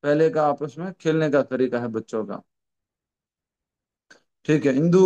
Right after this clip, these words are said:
सिन्हा माता जी, पढ़िए आगे, next तीसरा paragraph, Mic unmute करके।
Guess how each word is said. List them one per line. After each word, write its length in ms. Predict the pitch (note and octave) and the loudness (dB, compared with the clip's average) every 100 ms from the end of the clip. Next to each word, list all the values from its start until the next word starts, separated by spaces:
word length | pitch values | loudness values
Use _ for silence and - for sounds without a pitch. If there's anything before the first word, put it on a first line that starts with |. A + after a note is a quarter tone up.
| F3+ | 4
सिन्हा 300 | F#3 F3 F3+ | 0 -2 0
माता 260 | F3 D3 B2+ | 2 0 -2
जी, 100 | A#2+ | -4
पढ़िए 300 | A#2+ D#3 E3 | -2 0 2
आगे, 300 | D#3 D3+ D#3+ | 0 -2 -4
next 320 | D3 D3 - | -4 -6 -6
तीसरा 280 | - C#3+ C#3 | -8 -2 0
paragraph, 500 | C3+ C#3 C#3+ C#3+ D#3 - _ _ _ _ _ _ _ _ _ _ _ _ _ _ _ _ _ _ _ _ _ _ _ _ _ _ | 2 2 2 0 -2 -6 _ _ _ _ _ _ _ _ _ _ _ _ _ _ _ _ _ _ _ _ _ _ _ _ _ _
Mic 260 | A#2+ D3+ D3 | -2 0 0
unmute 300 | D3+ D#3 C#3+ | -2 -2 -2
करके। 360 | D3+ C3 D3+ | -4 -4 -6